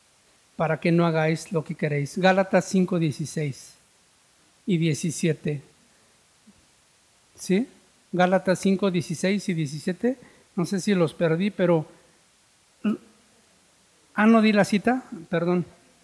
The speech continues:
Ah, Gálatas cinco dieciséis y diecisiete. Digo pues, andad en el Espíritu y no satisfagáis los deseos de la carne,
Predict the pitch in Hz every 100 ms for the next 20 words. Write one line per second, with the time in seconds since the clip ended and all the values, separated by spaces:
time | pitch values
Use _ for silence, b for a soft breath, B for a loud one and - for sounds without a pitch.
0 | _ _ - 190 185 - - 190 208 220
1 | 214 - 214 226 220 208 190 - 175 185
2 | 202 220 - b b b - 175 170 139
3 | - 180 - 170 156 - _ _ _ _
4 | _ _ _ _ _ _ 185 196 202 220
5 | 220 220 214 - - - 170 170 185 214
6 | 233 233 226 214 208 - 196 190 190 190
7 | - 190 170 180 208 202 202 196 208 185
8 | 190 185 180 160 151 - 185 185 180 175
9 | 170 170 160 165